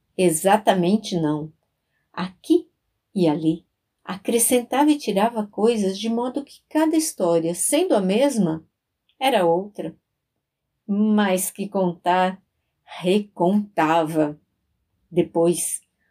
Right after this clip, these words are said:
houve um rapaz que também. E o tempo passando, ninguém mais podia dizer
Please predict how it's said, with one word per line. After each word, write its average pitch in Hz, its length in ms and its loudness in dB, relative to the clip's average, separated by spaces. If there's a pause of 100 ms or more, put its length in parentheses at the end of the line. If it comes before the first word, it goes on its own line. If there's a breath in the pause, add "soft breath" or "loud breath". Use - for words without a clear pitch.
(120)
houve 381 180 2
um 339 80 2
rapaz 202 460 -2
que - 100 -18
também. 156 560 -2 (840)
E 160 160 0
o 156 60 4
tempo 156 540 -4
passando, 190 880 -4 (720)
ninguém 226 580 2
mais 262 480 0
podia 240 640 0
dizer 226 540 -2